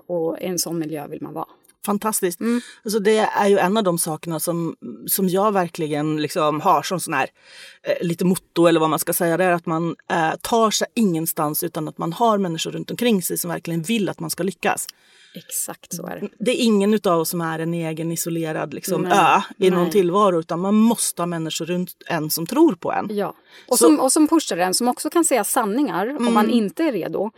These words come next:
Speaker 2: Mm.
Speaker 1: men också vågar pusha en över gränsen.
Speaker 2: Mm.
Speaker 1: Eh, och jag har haft turen att jobba med många såna ledare, eh, och slump eller inte, men de flesta har varit kvinnor.
Speaker 2: Okej.
Speaker 1: Eh, av de som har, eh, fått mig att ta mig till nästa nivå.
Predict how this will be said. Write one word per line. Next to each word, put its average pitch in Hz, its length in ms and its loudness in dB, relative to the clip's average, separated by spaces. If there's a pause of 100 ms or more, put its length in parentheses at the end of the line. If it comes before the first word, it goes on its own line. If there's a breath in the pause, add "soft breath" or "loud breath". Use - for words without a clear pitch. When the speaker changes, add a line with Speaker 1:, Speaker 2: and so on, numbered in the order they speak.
(100)
Speaker 2:
Mm. 208 240 0
Speaker 1:
men 226 180 -2
också - 400 -2
vågar 185 440 0
pusha - 380 -8
en 165 180 -6
över 165 180 -10
gränsen. 220 640 -4
Speaker 2:
Mm. 175 240 -2 (440 loud breath)
Speaker 1:
Eh, 170 320 -4
och 196 220 -2
jag 208 200 0
har 202 160 -2
haft 180 200 -4
turen 170 400 -4
att 165 120 -8 (400)
jobba 175 320 -4
med 247 120 0
många 165 220 -2
såna 151 240 -8
ledare, - 640 -8 (120)
eh, 156 340 -10
och 180 140 -8
slump - 680 -2
eller 196 120 0
inte, 190 300 0
men 185 100 -2
de 175 80 -2
flesta 175 280 -8
har - 20 -12
varit - 200 -10
kvinnor. - 260 -12 (240)
Speaker 2:
Okej. 185 320 -6 (260)
Speaker 1:
Eh, 156 280 -10
av 175 100 -6
de 175 220 0
som 170 180 0
har, 156 320 -4 (220)
eh, 151 320 -12
fått - 280 -8
mig 214 420 0
att 151 100 -8
ta - 140 -8
mig - 120 -6
till 165 100 -12
nästa - 240 -10
nivå. - 220 -10